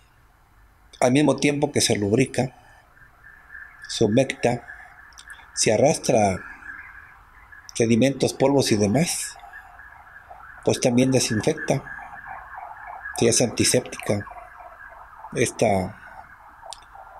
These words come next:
esta materia lubricante.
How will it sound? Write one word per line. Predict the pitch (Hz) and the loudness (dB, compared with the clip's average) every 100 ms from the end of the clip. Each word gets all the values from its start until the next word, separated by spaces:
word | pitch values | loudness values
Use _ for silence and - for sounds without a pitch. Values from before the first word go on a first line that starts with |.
| - - - - - - - - - | -20 -20 -20 -20 -20 -20 -20 -16 -12
esta | - 135 | -4 0
materia | 113 107 - 131 127 107 | 2 2 2 4 4 4
lubricante. | 104 107 104 127 127 127 113 | 4 4 4 2 2 2 0